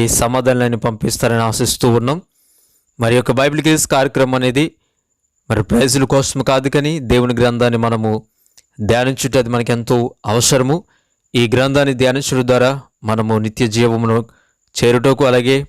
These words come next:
పరిశుద్ధమైన జీవితమును మనం కలిగి ఉండుటకు దేవుని గ్రంథం మనకెంతో ఉపయోగకరం. కాబట్టి ఇది మన జీవితానికి ఒక అద్భుతమైన ప్రణాళిక రూపొందించబడే రీతిగా మనము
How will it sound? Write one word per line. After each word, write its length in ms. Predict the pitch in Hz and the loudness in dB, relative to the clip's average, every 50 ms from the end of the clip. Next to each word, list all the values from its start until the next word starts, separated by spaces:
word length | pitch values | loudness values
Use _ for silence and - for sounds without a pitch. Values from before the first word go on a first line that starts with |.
| - 123 | -4 -4
పరిశుద్ధమైన 500 | 117 120 120 131 123 123 127 123 123 117 110 123 | -4 -2 -4 -4 -4 -2 0 0 0 0 0 2
జీవితమును 440 | 127 127 127 117 135 127 127 139 143 143 _ _ _ _ _ _ _ _ _ _ _ _ - - - - | 2 2 2 0 0 0 0 -2 -4 -4 _ _ _ _ _ _ _ _ _ _ _ _ -20 -14 -6 -4
మనం 140 | 110 110 113 110 - | -2 0 0 0 0
కలిగి 240 | 139 143 147 143 147 147 | 0 0 2 2 2 0
ఉండుటకు 380 | 139 131 143 143 135 147 147 151 139 127 107 117 | 0 2 0 0 2 2 -2 -2 -2 -2 0 0
దేవుని 220 | 113 110 117 117 110 | 0 2 0 0 0
గ్రంథం 260 | 117 117 113 113 117 110 113 | 0 0 0 0 -2 -2 -2
మనకెంతో 460 | 113 110 - 120 123 117 - 139 139 131 - _ _ _ _ _ _ _ _ - 120 | -4 -2 -4 -4 -4 -2 -2 0 0 0 -4 _ _ _ _ _ _ _ _ -8 -6
ఉపయోగకరం. 500 | 107 - 143 151 151 143 143 156 147 147 139 147 | -2 0 2 2 2 2 2 2 2 2 2 0
కాబట్టి 380 | 147 139 135 139 131 - 151 151 156 151 190 - _ _ _ _ _ _ _ _ _ _ _ _ _ - - 131 127 | 0 2 2 0 0 0 -2 -2 -2 -6 -12 -20 _ _ _ _ _ _ _ _ _ _ _ _ _ -10 -2 -2 0
ఇది 160 | 127 135 127 117 113 113 _ _ _ _ _ _ _ _ _ _ _ _ _ _ _ - 107 | 2 2 2 0 0 -4 _ _ _ _ _ _ _ _ _ _ _ _ _ _ _ -6 -4
మన 120 | 113 113 117 117 113 107 104 104 | -2 0 0 0 0 -2 -2 -2
జీవితానికి 500 | 120 147 156 156 - 156 147 143 127 147 135 | 0 2 2 2 2 0 0 0 0 -2 0
ఒక 80 | 120 120 110 | 0 0 -2
అద్భుతమైన 540 | 110 120 151 151 139 147 135 131 123 120 113 107 - - _ _ _ _ _ _ _ - | -2 -2 -4 -2 0 0 0 0 0 0 -2 -4 -4 -8 _ _ _ _ _ _ _ -2
ప్రణాళిక 440 | 120 113 123 123 131 131 113 104 113 113 123 _ _ _ _ _ _ - - 107 | 0 0 2 2 0 0 0 0 -2 -4 -4 _ _ _ _ _ _ -8 -2 0
రూపొందించబడే 640 | 117 120 117 143 131 127 135 131 - 120 127 123 120 117 123 120 117 | 0 0 0 0 0 0 -2 -2 0 0 2 0 2 0 0 0 0
రీతిగా 300 | 120 117 - - 135 131 123 | 0 0 2 2 0 0 0
మనము 260 | 123 117 113 113 110 | 0 -2 -2 -2 -4